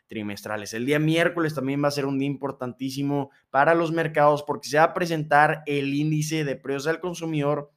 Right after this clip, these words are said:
estadounidense. Recordemos que en mayo vimos una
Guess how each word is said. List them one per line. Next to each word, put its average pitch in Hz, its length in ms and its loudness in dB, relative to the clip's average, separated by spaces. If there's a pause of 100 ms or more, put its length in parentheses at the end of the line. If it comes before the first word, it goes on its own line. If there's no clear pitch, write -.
estadounidense. 131 960 -4 (220)
Recordemos 139 600 -2
que 147 120 -8
en 123 100 -6
mayo 160 520 0 (260)
vimos 147 720 -2
una 139 680 -2